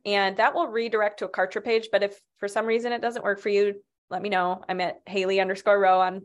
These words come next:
Instagram, and I'll get you the Kartra link. But anyways, it's a training about how to, um,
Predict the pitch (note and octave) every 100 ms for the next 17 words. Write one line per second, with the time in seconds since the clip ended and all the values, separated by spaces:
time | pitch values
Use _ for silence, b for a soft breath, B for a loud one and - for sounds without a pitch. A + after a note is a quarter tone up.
0 | - F#3+ F#3+ F#3+ F3 F3 F3 F3 - F#3+
1 | F#3 F#3 F#3 F3+ F3 F3 E3+ F3+ - G3+
2 | G3 - B B B B C4+ A#3+ A3 -
3 | A#3 B3+ B3+ C#4 C#4 C4+ C4 G#3+ A3 G#3
4 | G#3 G3+ - A3+ A3 A3 A3+ A3+ - G#3
5 | G3 G3 F#3+ F#3+ F3+ E3 D#3+